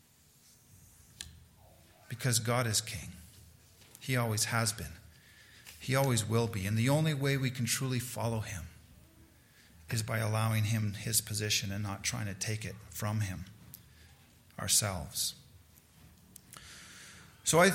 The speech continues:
I think it's actually a good example of leadership. Team. The word team isn't, not really in the Bible,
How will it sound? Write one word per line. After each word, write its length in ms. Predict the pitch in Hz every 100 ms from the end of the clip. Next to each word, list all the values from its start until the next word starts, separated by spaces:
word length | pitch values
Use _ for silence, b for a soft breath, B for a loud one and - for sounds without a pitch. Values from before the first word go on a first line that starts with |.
| 190 -
I 120 | 180
think 280 | 202 247 233
it's 160 | 190
actually 440 | 202 202 - 185 180
a 40 |
good 220 | 143 180
example 640 | 180 139 143 143 131 98 73 - - -
of 100 | 120
leadership. 600 | 113 127 113 101 - 87 - - - - - - - - _ _ - - - - -
Team. 400 | - 165 135 85 - - - - - - - - -
The 80 | 143
word 260 | 175 214 -
team 280 | 185 185 170
isn't, 260 | 151 151
not 180 | - 123
really 220 | 151 147
in 100 | 139
the 80 | 139
Bible, 460 | 120 120 117 127